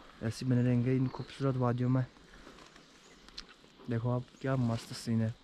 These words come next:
बढ़िया मौसम है। यहाँ पे नींबू देखो आप, नींबू दिखाऊंगा सोच रहा था मैं कितने दिन ब्लॉग में। आ, इतने सारे नींबू लगाए इन पेड़ों में, ये देखो ये यहाँ पे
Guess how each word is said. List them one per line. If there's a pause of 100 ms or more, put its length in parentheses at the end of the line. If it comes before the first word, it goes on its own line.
बढ़िया
मौसम
है। (1400)
यहाँ
पे
नींबू
देखो
आप,
नींबू
दिखाऊंगा
सोच
रहा
था
मैं
कितने
दिन
ब्लॉग
में। (640)
आ,
इतने
सारे
नींबू
लगाए
इन
पेड़ों
में,
ये
देखो
ये
यहाँ
पे